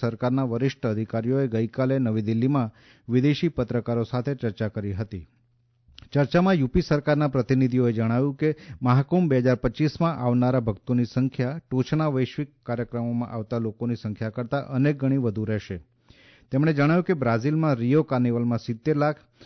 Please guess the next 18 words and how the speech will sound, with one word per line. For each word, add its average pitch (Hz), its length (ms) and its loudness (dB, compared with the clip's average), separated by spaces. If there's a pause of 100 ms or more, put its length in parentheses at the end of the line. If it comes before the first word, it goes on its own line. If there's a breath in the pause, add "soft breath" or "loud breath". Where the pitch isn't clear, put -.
(260 loud breath)
હજ 147 220 2
યાત્રામાં 143 580 -2
પચીસ 151 400 -6
લાખ, 147 180 0 (520 soft breath)
જર્મનીના 165 640 2
ઓક્ટોબર 175 420 0
ફેસ્ટમાં 139 500 -2
બોતેર 120 340 -2
લાખ 135 240 0
લોકો 110 240 -2
આવે 110 220 -2
છે, 151 180 -2
જ્યારે 117 240 0
મહાકુંભ 131 600 -2
બે 113 80 -2
હજાર 110 200 -4
પચીસમાં 113 680 -8 (400 loud breath)
પિસ્તાલીસ 175 420 2